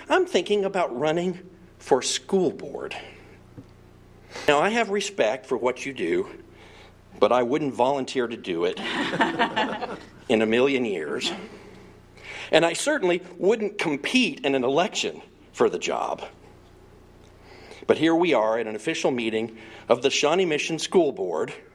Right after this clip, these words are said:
on our, on our thirty-fifth wedding anniversary. And there she is, one of your colleagues, returning to her passion for education and community service.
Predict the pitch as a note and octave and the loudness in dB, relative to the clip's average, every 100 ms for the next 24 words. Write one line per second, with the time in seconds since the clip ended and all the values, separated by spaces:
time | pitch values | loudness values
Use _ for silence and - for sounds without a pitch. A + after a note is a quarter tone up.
0 | - _ - - - - - - - - | -20 _ -20 -20 -20 -20 -20 -20 -20 -20
1 | - - - - - - A#2+ - - A#2+ | -20 -20 -20 -20 -18 -2 -2 -2 0 2
2 | B2 A#2+ B2+ G#2 - D3 E3+ - B2 A#2+ | 2 2 2 2 2 2 0 0 0 0
3 | - - - - - - - - - - | -6 -18 -20 -20 -20 -20 -20 -20 -20 -20
4 | - - C#3 A#2+ F#2 E2 D#2 D2+ D2 - | -10 2 2 2 -2 -4 -4 -6 -4 -4
5 | - - - - - - - - - - | -6 -10 -14 -18 -20 -20 -20 -20 -20 -20
6 | - - - - - - - - F#2+ G2+ | -20 -20 -20 -20 -20 -20 -20 -6 2 4
7 | C3+ - D#3+ A2+ G#2 G#2 F#2+ A#2+ B2+ D#3 | 4 2 2 2 2 0 -2 -2 0 -2
8 | F3 C#3 A#2 G#2 G2 A2+ - - - - | 2 2 4 0 -4 -6 -10 -10 -14 -20
9 | - - - - - - - - - - | -20 -20 -20 -20 -20 -20 -20 -20 -20 -20
10 | - - - - A2+ A2+ F3 D#3+ A#2+ C3+ | -20 -20 -20 -2 0 4 4 4 0 -2
11 | B2 B2+ - G2+ G#2 - G#2+ - F#2+ G#2+ | 0 0 2 0 0 -2 -2 -2 0 0
12 | C3 - F#2+ - G#2+ F#2+ E2+ F#2+ F2 E2 | 0 0 0 0 -2 -2 -4 -2 -2 -2
13 | E2 F2 C#2+ D2+ - - | 0 0 0 -4 -6 -6